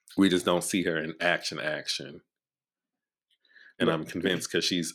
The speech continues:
Speaker 1: avoided my tweets and D Ms, so I guess
Speaker 2: Mine
Speaker 1: she's not
Speaker 2: too.
Speaker 1: taking up the role of Geraldine again.
Speaker 2: See, Mike,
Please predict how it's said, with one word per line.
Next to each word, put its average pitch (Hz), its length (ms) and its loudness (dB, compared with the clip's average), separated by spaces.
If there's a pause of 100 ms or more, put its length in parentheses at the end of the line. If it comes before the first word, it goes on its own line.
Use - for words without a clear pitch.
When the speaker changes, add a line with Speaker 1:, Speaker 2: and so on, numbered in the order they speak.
Speaker 1:
avoided 92 720 4
my 85 220 0
tweets - 720 0
and 95 180 -2
D 90 220 0
Ms, 85 220 0
so 87 80 2
I 82 80 2
guess 92 180 4
Speaker 2:
Mine 170 240 8
Speaker 1:
she's 170 100 2
not 202 120 12
Speaker 2:
too. 208 40 8
Speaker 1:
taking 117 220 4
up 92 140 2
the 95 100 2
role 90 360 4
of 80 100 -2
Geraldine 87 640 2
again. 80 420 -8 (400)
Speaker 2:
See, 175 200 6
Mike, 165 320 4